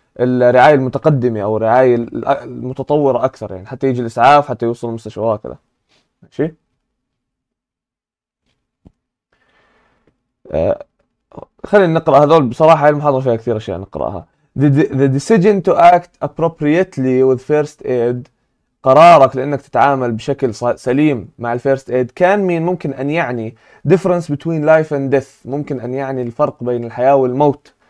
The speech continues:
فالفيرست ايد، الإسعافات الأولية، ممكن إنها تنقل الشخص، طبعا بإرادة ربنا، من الموت إلى الحياة.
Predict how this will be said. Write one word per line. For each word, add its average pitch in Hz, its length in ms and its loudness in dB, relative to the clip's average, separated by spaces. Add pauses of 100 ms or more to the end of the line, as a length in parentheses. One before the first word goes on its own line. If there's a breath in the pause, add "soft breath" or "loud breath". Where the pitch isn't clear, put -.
(300)
فالفيرست 156 540 -2
ايد، 139 380 0
الإسعافات 123 420 -4
الأولية، 131 360 -2
ممكن 139 440 -6
إنها 123 500 -6 (400)
تنقل 147 380 -2
الشخص، - 640 -8
طبعا 107 220 -6
بإرادة 107 420 0
ربنا، 101 320 -8 (480)
من 123 160 -4
الموت 135 380 -2
إلى 113 180 -6
الحياة. 104 360 -8